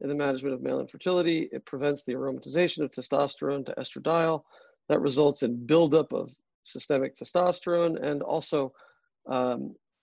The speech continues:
decreased negative feedback at the pituitary, driving F S H and L H production. Uh, there's very good data about the use of anastrozole in azoospermic men with Klinefelter syndrome.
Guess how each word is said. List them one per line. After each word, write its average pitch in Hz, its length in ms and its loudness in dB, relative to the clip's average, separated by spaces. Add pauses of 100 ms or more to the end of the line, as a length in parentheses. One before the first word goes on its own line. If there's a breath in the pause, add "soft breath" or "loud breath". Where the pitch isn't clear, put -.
(400)
decreased 139 540 0
negative 131 400 0
feedback 123 400 0
at 127 80 -4
the 113 80 -14
pituitary, 127 640 -2
driving 127 360 2
F 123 120 -6
S 120 120 -6
H 123 160 -4
and - 100 -6
L 123 120 -2
H 123 220 -6
production. - 420 -6 (560 soft breath)
Uh, 127 200 6
there's 127 420 4
very 156 300 4
good 151 200 4
data 160 360 4
about 135 240 -4
the 139 80 -8
use 135 180 -6
of 123 80 -10
anastrozole 127 840 -4
in - 80 -10
azoospermic 135 640 -4
men 131 140 -8
with - 180 -20
Klinefelter 170 480 2
syndrome. 165 500 -2